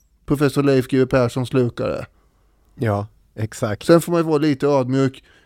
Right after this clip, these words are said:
Speaker 1: Ibland är det inte lätt att veta här vad som är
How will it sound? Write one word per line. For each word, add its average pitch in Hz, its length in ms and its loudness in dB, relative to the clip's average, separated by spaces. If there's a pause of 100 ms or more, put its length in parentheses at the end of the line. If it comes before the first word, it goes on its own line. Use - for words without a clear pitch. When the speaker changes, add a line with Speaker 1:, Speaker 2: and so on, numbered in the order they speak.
Speaker 1:
Ibland 160 500 0
är 143 160 2
det 139 260 0
inte 139 260 -2
lätt 135 300 0
att 135 60 -2
veta 147 440 -2
här 143 300 2
vad 131 260 0
som 143 180 -2
är 120 320 0